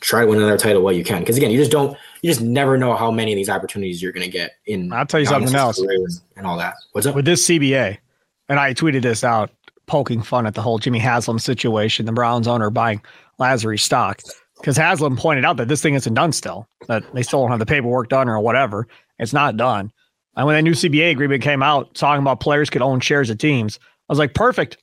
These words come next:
Speaker 2: Don't sell to Haslam, sell to Giannis. Let Giannis be part owner of this team with Wesley Edens. He'll buy the, the shares from Lazary.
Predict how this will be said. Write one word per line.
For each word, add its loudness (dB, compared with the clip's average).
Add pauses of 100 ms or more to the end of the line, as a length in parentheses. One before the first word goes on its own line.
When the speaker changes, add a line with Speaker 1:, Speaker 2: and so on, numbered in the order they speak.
Speaker 2:
Don't 0
sell 2
to 2
Haslam, 2
sell 0
to 2
Giannis. 0
Let 0
Giannis 0
be 2
part 2
owner 2
of 0
this 0
team 2
with 0
Wesley 0
Edens. 0 (220)
He'll 2
buy 4
the, 2
the 0
shares 2
from -2
Lazary. 2